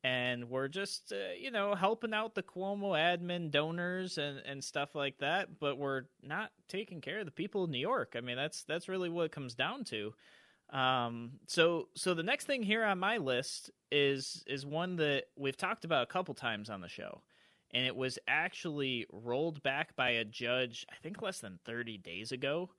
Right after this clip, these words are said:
saying that the way it was passed was, was out of, um, ba-, basically it was illegal. So it got rolled back.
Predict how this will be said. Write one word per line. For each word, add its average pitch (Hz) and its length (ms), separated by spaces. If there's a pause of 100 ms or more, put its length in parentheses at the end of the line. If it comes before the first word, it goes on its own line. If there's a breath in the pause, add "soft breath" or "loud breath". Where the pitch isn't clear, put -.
(360 soft breath)
saying 131 360
that 123 140
the 117 100
way 127 200
it 139 100
was 110 160
passed 127 560
was, 113 580
was 113 260
out 127 240
of, 120 280
um, 104 440 (800 soft breath)
ba-, 143 220
basically 185 400
it 123 40
was 117 140
illegal. 107 480
So 120 200
it 120 60
got 135 180
rolled 117 220
back. 95 360